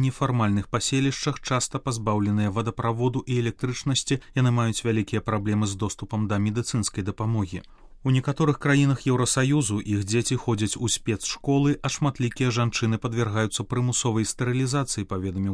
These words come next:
ксёндз Бентоліо і дадаў, што ў Еўропе расізм адносна цыган не толькі не знік,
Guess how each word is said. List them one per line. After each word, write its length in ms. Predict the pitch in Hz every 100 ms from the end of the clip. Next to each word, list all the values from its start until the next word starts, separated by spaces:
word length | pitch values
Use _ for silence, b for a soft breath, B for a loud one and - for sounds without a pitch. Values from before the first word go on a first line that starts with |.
| -
ксёндз 240 | 110 98
Бентоліо 540 | 104 104 135 135 139 135 -
і 80 | 135
дадаў, 240 | 143 151 -
што 160 | 156
ў 240 | - 147 143
Еўропе 400 | 127 123 123 135
расізм 480 | 131 - 113 110 123
адносна 480 | 123 123 127 139 131
цыган 320 | 139 127 135 135
не 60 | 147
толькі 400 | 135 104 - 110
не 80 | 110
знік, 320 | 120 151